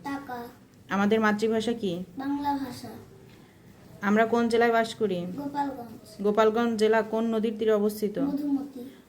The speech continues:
Speaker 2: গোপালগঞ্জ জেলায় কয়টি উপজেলা আছে?
Speaker 1: পাঁচটি।
Speaker 2: বাংলাদেশে বিভাগ কয়টি?
Speaker 1: আটটি।
Speaker 2: বাংলাদেশে জেলা কয়টি?
Speaker 1: চৌষট্টিটি।
Speaker 2: কত তারিখে বাংলা নববর্ষ পালন করা হয়?
Speaker 1: পহেলা বৈশাখ।
Speaker 2: কত তারিখে বাংলা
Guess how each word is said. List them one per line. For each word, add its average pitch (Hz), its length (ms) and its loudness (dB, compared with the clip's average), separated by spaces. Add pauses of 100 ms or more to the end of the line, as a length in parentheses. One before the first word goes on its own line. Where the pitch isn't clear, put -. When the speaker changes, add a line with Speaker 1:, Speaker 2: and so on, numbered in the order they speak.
Speaker 2:
গোপালগঞ্জ 214 500 2
জেলায় 220 300 6
কয়টি 208 300 2
উপজেলা 220 440 2
আছে? 196 380 0 (120)
Speaker 1:
পাঁচটি। 277 600 -12 (400)
Speaker 2:
বাংলাদেশে 214 460 4
বিভাগ 214 300 2 (100)
কয়টি? 208 440 0 (100)
Speaker 1:
আটটি। 247 540 -16 (220)
Speaker 2:
বাংলাদেশে 220 680 2
জেলা 208 380 2
কয়টি? 208 460 0 (1500)
Speaker 1:
চৌষট্টিটি। 277 840 -6 (320)
Speaker 2:
কত 220 220 4
তারিখে 226 440 4
বাংলা 214 360 2
নববর্ষ 214 500 2
পালন 214 340 2
করা 220 220 6
হয়? 185 360 2
Speaker 1:
পহেলা 285 380 -8
বৈশাখ। 277 440 -8 (1900)
Speaker 2:
কত 247 360 6
তারিখে 247 380 4
বাংলা 247 540 4